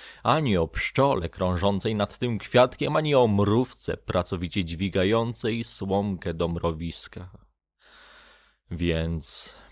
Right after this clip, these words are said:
czyż Bóg, ten tak dobry i o wszystko się troszczący, mógłby zapomnieć o nas, o naszych bólach i zmartwieniach? I w kornej modlitwie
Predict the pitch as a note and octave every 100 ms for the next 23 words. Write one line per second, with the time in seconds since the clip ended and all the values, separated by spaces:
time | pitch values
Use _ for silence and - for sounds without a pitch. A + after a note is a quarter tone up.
0 | _ - - - A#2+ G#2+ F2 F2 E3+ -
1 | - - F2 E2 D#2+ D2+ F2 D#2 D2+ G#2
2 | G#2 F#2 C3 B2+ C3+ B2 - D#3 - C#3+
3 | - C3 A#2+ A#2+ - - C3+ C3+ B2+ A2
4 | - - - _ - G#2 D3 E3 D#3 D#3
5 | C3 C3+ - F3 C#3+ F#2 E2+ - - F#2
6 | F2 F2 G2 G#2+ - - - - G2+ A2
7 | D3 - F#2 D#2+ - - F2+ D#2+ G#2+ G#2
8 | F#2+ - F#2 D2 F2+ E2+ E2+ - F#2 F2
9 | F2+ G#2 - _ _ _ _ _ _ _
10 | _ _ _ _ _ _ _ _ _ _
11 | _ _ _ _ _ _ _ _ _ _
12 | _ - F#2 E2+ - - G#2 F2+ F#2+ F2+
13 | E2+ E2 F2 A#2+ - - G#2 G2